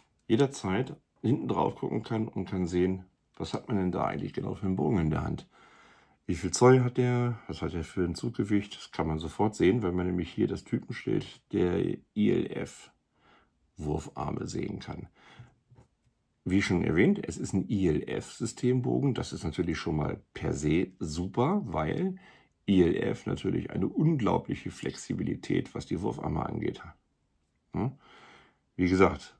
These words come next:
beliebige Hersteller. Bei Formula ist das leider nicht mehr ganz so. Da reduziert sich die Anzahl der Hersteller doch schon ganz erheblich. Hier bei I L F habt ihr noch nach wie vor die freie Auswahl.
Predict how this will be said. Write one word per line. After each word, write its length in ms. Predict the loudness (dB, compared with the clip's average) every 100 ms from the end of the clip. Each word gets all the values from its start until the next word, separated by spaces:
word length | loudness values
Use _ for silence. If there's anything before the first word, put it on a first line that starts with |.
| _ _
beliebige 480 | 2 6 6 6 6
Hersteller. 800 | 6 2 2 2 2 2 -2 -6 _ _ _ _ _ -4
Bei 120 | -4
Formula 500 | 4 6 8 8 6
ist 140 | 2
das 160 | 0 0
leider 200 | 0 2
nicht 200 | 0 2
mehr 100 | 2
ganz 240 | 4 2
so. 200 | 2 2
Da 360 | 2 2 0 -2 -4
reduziert 420 | -2 0 0 -2 -2
sich 160 | -4
die 140 | -4 -4
Anzahl 340 | -4 -2 -2
der 140 | 0
Hersteller 400 | 0 -2 -2 -4
doch 260 | -4 -8 -6
schon 220 | -6 -6
ganz 200 | -6 -8
erheblich. 600 | -6 0 0 0 -4 -6 -20 -20 -20 _
Hier 240 | 4 6 6
bei 180 | 4 2
I 140 | 0
L 160 | 0 0
F 320 | -2 -2 -2
habt 180 | -4 -2
ihr 80 |
noch 160 | -2 -2
nach 220 | -2 -4
wie 80 | -6
vor 180 | -4 -6
die 120 | -6
freie 420 | -10 -10 -8 -10
Auswahl. 460 | -10 -14 -14 -14